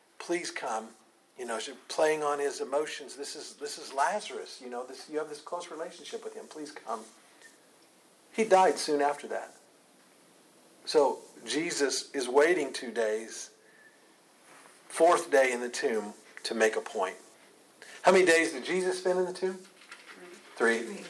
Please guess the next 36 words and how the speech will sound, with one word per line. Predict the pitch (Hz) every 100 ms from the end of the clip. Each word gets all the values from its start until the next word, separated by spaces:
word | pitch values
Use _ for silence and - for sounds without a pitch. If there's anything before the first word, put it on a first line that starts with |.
| - - - - -
Let | 135 143
Lazarus | 143 165 220 214 190 156
go | - 139
in | 120
four | - - 160 185
times | - 104 104 - - - -
to | 120
make | 120 117
a | 117
very | 110 139 147
important | - - 113 117
point. | - 131 98
There | 131 139
is | 117
no | 113 120 185
doubt | 180 143 110 - -
in | 104 - -
anyone's | 175 196 202 185 -
mind, | 113 98 104 - _ _ _ _ 95 110
this | 151 -
man | 107 92
is | 95
dead. | - 87 - _ _ _ _ _ _ _ _ _
As | 98 95
we | 98
see | - 139
a | 139
little | 147
bit | 160 143
later | 139 147 147
as | 143
we | 135
get | 135
into | 151
the | 156
scriptures, | - 123 - 123 123